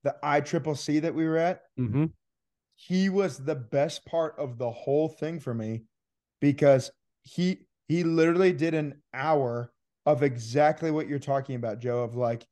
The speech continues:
Speaker 1: "Here are the stories, here's the insider info, here's everything that I experienced and I saw." And he was hilarious.
Speaker 2: Yeah.
Speaker 1: While he did, I sat there and I was just like, "This is, this was worth coming to just for this."
Speaker 2: <laughs>
Speaker 1: Crazy.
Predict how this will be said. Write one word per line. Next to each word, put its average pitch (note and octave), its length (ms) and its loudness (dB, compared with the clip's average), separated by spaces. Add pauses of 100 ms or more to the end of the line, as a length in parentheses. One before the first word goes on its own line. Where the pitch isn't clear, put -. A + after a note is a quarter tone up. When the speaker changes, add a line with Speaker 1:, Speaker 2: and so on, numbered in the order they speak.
(220)
Speaker 1:
"Here D#3+ 220 2
are D3 40 6
the C3+ 140 -4
stories, E3 600 -2 (240)
here's D3 200 -4
the D3 200 -8
insider D3 540 0
info, D3+ 720 2 (160)
here's D3 300 0
everything D3 480 -2
that C#3 80 -2
I C3 100 -2
experienced C#3 560 -8
and C3 100 -2
I A#2 100 -4
saw." D3+ 520 4 (340)
And E3 420 4 (180)
he F3 260 -4
was D3 180 0
hilarious. C3+ 1040 -2
Speaker 2:
Yeah. G2 200 -6 (540)
Speaker 1:
While D3 200 4
he C3+ 80 0
did, C3+ 260 0
I F3+ 120 4
sat D#3+ 320 2
there F#3 100 0
and D#3+ 100 -4
I D3 40 -4
was C3+ 100 -8
just B2+ 120 -10
like, A#2 140 -6 (100)
"This C3 380 -4
is, B2 320 -4
this F#3 240 -2
was F#3 160 2
worth C#3 300 -2
coming C#3 300 0
to D#3 140 -2
just - 380 0
for A#3 140 -2
this." - 320 -8 (140)
Speaker 2:
<laughs> - 80 -6 (340)
Speaker 1:
Crazy. A#2+ 300 -4